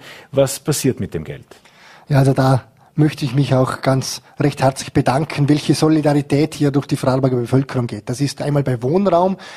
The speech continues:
Speaker 2: Ich bekomme immer noch täglich mehr als zwanzig Angebote an Wohnraum. Und es ist gerade auch bei der angesprochenen finanziellen Hilfe. Es sind mittlerweile schon ein, ein Viertel Millionen, also eins Komma zwei fünf Millionen Euro, die,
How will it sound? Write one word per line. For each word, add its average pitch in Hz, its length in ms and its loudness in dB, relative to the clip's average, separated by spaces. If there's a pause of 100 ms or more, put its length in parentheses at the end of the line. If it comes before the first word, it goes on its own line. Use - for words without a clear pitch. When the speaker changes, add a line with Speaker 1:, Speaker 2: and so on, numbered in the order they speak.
(120)
Speaker 2:
Ich 143 140 -10
bekomme 139 440 -2 (300)
immer 170 200 2
noch 147 220 -2
täglich 143 460 -6
mehr 139 140 0
als 139 200 -4
zwanzig 147 500 -4
Angebote 139 520 -2
an 120 100 -6
Wohnraum. 156 380 2 (320)
Und 196 180 2
es 170 140 2
ist 170 240 -6 (260)
gerade 139 500 -4
auch 139 120 -6
bei 143 120 -6
der 135 140 -4
angesprochenen 139 600 -8
finanziellen 139 500 -4
Hilfe. 107 380 -12 (280)
Es - 140 -10
sind 143 180 -2
mittlerweile 135 540 -2
schon 127 300 -6
ein, 156 260 -6
ein 147 180 -6
Viertel 147 440 -6
Millionen, 131 520 -6
also 127 200 -6
eins 139 280 -12
Komma 139 280 -6 (240)
zwei 135 340 -4
fünf 151 320 -6
Millionen 139 400 -4
Euro, 156 320 0
die, 147 280 0